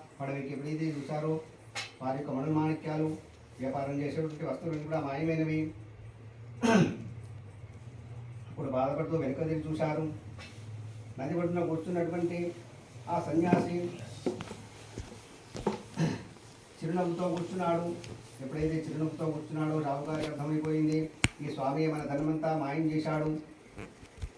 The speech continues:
అని చెప్పి ఆ స్వామి దగ్గరికి వెళ్ళి, "ఓ స్వామి, చే-, మేము చేసిన పొరపాటు ఏంటో చెప్పమనగానే" ఆ సన్యాసి ఏమంటున్నాడు కదా, "సత్యనారాయణస్యేదం వ్రతం సర్వైర్చితప్రదః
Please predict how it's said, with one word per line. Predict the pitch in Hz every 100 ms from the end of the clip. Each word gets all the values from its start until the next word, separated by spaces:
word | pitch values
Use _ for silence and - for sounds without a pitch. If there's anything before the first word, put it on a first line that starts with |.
| - - - -
అని | 151 156
చెప్పి | 160 165
ఆ | 156
స్వామి | 143 - 160
దగ్గరికి | 156 156 156
వెళ్ళి, | 160 160
"ఓ | 156
స్వామి, | 143 139 156 156
చే-, | 139 139
మేము | 143 135 143
చేసిన | 160
పొరపాటు | 160 139 160 156
ఏంటో | 156 156
చెప్పమనగానే" | 160 - 156 156 156 156 160 160 - - - - - - - - - - -
ఆ | 135 135
సన్యాసి | 139 160 160 156
ఏమంటున్నాడు | 156 151 151 156
కదా, | 156 156 - - -
"సత్యనారాయణస్యేదం | 160 156 180 160 151 165 170 165 175 165 180 170 175 165
వ్రతం | 151 180 175
సర్వైర్చితప్రదః | 175 160 175 175 165 180 180 180 160